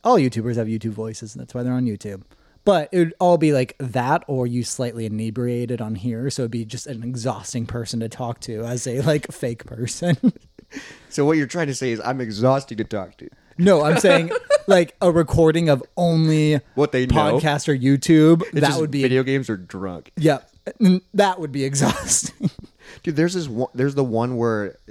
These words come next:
Speaker 2: um, they can record with their eyes and then replay back things.
Speaker 1: That's probably the next thing to happen that will actually be real.
Speaker 2: That one, 'cause that guy goes,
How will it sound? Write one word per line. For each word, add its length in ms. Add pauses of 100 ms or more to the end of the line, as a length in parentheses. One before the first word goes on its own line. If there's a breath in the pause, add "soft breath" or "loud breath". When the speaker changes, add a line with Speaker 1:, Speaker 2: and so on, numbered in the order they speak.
Speaker 2:
um, 200
they 100
can 160
record 460
with 160
their 200
eyes 340
and 140
then 120
replay 440
back 300
things. 380
Speaker 1:
That's 260
probably 240
the 160
next 320
thing 200
to 80
happen 400
that 140
will 120
actually 340
be 40
real. 140
Speaker 2:
That 160
one, 400
'cause 120
that 160
guy 160
goes, 200